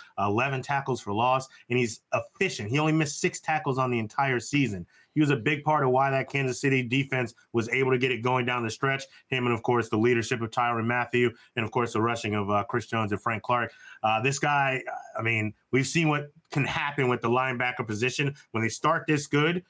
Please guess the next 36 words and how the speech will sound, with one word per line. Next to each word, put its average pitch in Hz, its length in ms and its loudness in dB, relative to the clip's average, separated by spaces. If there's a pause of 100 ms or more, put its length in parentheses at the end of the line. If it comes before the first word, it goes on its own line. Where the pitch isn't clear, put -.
(160)
what 127 200 0
they 131 100 0
can 139 380 -2
be 123 420 4 (200)
going 120 240 2
forward 120 440 4
for 117 120 2
years 117 260 0
to 110 80 -8
come. 117 260 0
So 104 280 -2 (240)
I 113 80 0
think, 123 240 -2
uh, 113 320 0 (100)
Kansas 117 320 -4
City's 117 240 0
got 117 220 -2
themselves 113 400 -2
a 98 60 -4
stud, 147 460 0 (320)
and 110 80 0
I 113 60 0
think 113 220 -4
they're 113 80 2
gonna 113 180 0
enjoy 110 320 2
having 110 300 -2
him 110 200 -2
for 101 480 2
a 90 320 -4 (280)
<laughs> - 720 -18
many, 240 520 2
many 190 280 4
years 151 260 4
to 127 100 -2
come. 87 320 -4